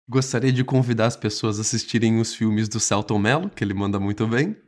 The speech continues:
e a ouvirem os Aconteceus Comigos antigos também. Já temos aí mais de sessenta Aconteceu Comigo, tem história muito legal lá pra trás também.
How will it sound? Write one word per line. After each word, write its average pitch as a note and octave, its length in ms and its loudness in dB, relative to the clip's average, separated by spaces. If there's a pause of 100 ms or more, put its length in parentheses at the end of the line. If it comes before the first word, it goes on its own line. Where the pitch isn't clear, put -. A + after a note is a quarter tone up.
(640)
e F#3 400 0
a D#3 340 0
ouvirem F3+ 560 2
os D#3+ 140 0
Aconteceus D#3+ 680 -2
Comigos D#3+ 540 -2
antigos G3 560 0
também. G#2+ 340 0
Já G2+ 140 -2
temos A#2+ 320 2
aí A#2 100 2
mais A#2 200 2
de B2 80 -2
sessenta D3+ 760 0
Aconteceu C3 580 -2
Comigo, A2 460 -2
tem A#2+ 220 -2
história A#2 440 0
muito C#3 500 0
legal A2 420 2
lá G#2+ 120 0
pra G2+ 180 -4
trás G2 300 -2
também. A#2 380 2